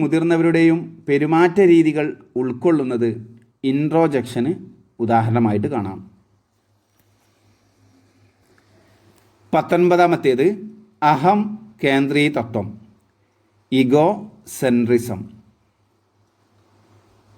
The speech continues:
കുട്ടികളിൽ പ്രധാനമായും കണ്ടുവരുന്ന സമായോജന തന്ത്രമാണിത്.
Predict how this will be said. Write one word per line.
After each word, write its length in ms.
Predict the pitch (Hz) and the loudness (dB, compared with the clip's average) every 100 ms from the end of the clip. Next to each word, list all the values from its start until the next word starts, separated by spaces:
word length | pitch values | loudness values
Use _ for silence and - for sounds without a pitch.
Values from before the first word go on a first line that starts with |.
| _ _ _ _ | _ _ _ _
കുട്ടികളിൽ 440 | 160 - 180 190 196 | 0 4 4 4 4
പ്രധാനമായും 680 | 180 160 175 196 208 196 190 180 | 0 2 2 2 4 4 4 2
കണ്ടുവരുന്ന 500 | 170 170 170 165 165 165 - - _ - | 0 2 0 0 -2 -4 -10 -20 _ -8
സമായോജന 680 | 147 143 151 156 156 151 151 151 - - _ | -4 -2 0 0 0 0 0 -2 -8 -20 _
തന്ത്രമാണിത്. 680 | 135 127 127 123 113 101 92 | 0 2 0 2 0 -2 -6